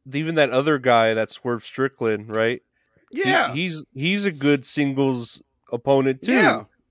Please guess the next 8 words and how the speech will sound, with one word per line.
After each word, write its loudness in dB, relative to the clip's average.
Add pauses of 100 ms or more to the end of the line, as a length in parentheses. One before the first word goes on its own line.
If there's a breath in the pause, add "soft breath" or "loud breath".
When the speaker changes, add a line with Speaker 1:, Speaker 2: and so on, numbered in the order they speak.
(200)
Speaker 1:
Like, -2
so -4
why 4
would -2
you -8 (320)
combine 2
them? -8
Like, -6